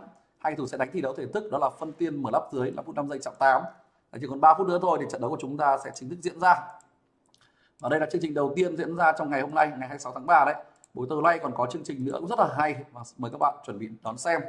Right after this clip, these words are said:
Và chương trình tối nay đó là chương trình thi đấu, ờ, ờ,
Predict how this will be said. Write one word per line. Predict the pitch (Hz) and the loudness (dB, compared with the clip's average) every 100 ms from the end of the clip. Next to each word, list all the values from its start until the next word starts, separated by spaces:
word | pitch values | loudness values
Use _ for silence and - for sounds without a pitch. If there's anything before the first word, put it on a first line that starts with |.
| - _ _ _ _ _ | -12 _ _ _ _ _
Và | 120 127 127 127 _ _ | -2 -2 -2 -10 _ _
chương | - | -8
trình | 180 139 | -4 -4
tối | 131 139 | 0 4
nay | 160 160 147 | 4 2 0
đó | 131 127 | 0 2
là | 165 156 131 | 2 2 0
chương | 151 143 | -6 -8
trình | 156 127 127 | -8 -8 -10
thi | 139 | -10
đấu, | 131 120 135 | -6 -4 -2
ờ, | 143 135 135 135 - _ - - _ - - - _ - - | -2 0 -2 -4 -20 _ -20 -20 _ -20 -20 -20 _ -20 -12
ờ, | 117 117 113 113 | -8 -8 -6 -8